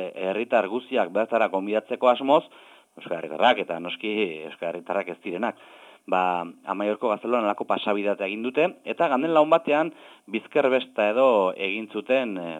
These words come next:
pasabide horren bizkerbesta. Bizkerbesta,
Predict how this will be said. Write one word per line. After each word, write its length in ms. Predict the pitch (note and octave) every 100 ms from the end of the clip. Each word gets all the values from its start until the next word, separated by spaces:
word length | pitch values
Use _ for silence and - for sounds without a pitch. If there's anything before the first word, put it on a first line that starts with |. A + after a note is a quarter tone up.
| -
pasabide 560 | F2+ G2 G2+ G2+ A2+ G2+
horren 320 | F#2 A2+ G2+
bizkerbesta. 720 | D#2+ - F#2+ D#2+ D#2 - D#2+ - _ _
Bizkerbesta, 760 | F2 E2 G#2 F#2 F#2+ - B2